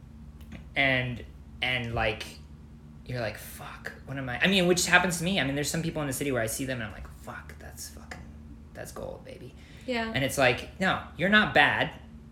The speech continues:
Speaker 1: You're just new." I mean, you know what I'm saying? I,
Speaker 2: Yeah.
Speaker 1: I'm newer than them or whatever
Speaker 2: Yeah.
Speaker 1: it is.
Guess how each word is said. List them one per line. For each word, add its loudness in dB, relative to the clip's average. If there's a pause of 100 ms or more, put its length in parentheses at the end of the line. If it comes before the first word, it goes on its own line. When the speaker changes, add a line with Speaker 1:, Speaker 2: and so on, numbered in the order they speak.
(960)
Speaker 1:
You're 4
just 2
new." 0
I -2
mean, 0 (640)
you -2
know 6
what 4
I'm 2
saying? 4
I, 10
Speaker 2:
Yeah. 10
Speaker 1:
I'm 8
newer 12
than 8
them 8
or 2
whatever 6
Speaker 2:
Yeah. 6
Speaker 1:
it 2
is. -2